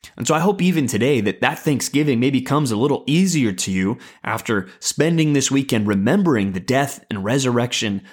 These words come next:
of Jesus Christ. But may we go into today amazed at the gospel, into this new week eager to share the gospel, and go into this week full of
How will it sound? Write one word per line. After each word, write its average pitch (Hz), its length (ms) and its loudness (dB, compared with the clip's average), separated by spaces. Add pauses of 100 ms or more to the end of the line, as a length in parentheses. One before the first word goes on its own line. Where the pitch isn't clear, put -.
(120)
of 104 180 -4
Jesus 101 400 0
Christ. - 480 -10 (240)
But 95 120 -4
may 104 120 2
we 147 180 0
go 147 280 2
into 160 300 0
today 120 440 0
amazed 101 520 0
at 160 120 -2
the 160 80 0
gospel, 151 600 -2 (260)
into 123 220 0
this 113 240 -2
new 120 240 2
week 131 480 -2
eager 127 320 2
to 92 80 -4
share 127 440 0
the 156 100 -2
gospel, 156 600 -2 (280)
and 98 200 -6
go 131 160 2
into 147 140 2
this 131 180 0
week 117 180 -2
full 202 640 0
of 107 400 -2